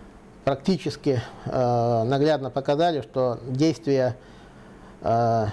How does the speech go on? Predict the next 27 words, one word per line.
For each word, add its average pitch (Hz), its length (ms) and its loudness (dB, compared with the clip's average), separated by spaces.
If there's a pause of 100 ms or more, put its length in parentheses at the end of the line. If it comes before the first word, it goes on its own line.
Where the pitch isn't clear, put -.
(280)
дежурного 147 500 2
караула 147 680 0
оценено 143 480 0
было 127 240 0
все 131 160 -2
правильно, 160 540 2 (280)
э, 127 400 0
нарушений 127 680 0 (440)
не 143 120 2
было 135 220 0
выявлено. 113 600 0 (500)
Э, - 240 0
конечно, 143 680 0
э, 127 340 0
очень 165 240 0
много 143 560 0
недостатков, 139 760 0
э, 113 520 2 (800)
э, 107 360 -2
говорится, 143 880 2
э, 120 800 0
в - 80 -10
ходе 147 280 0
таких 139 340 -2
случаев, 156 480 0 (160)
и 139 420 2 (500)
почти, 147 580 0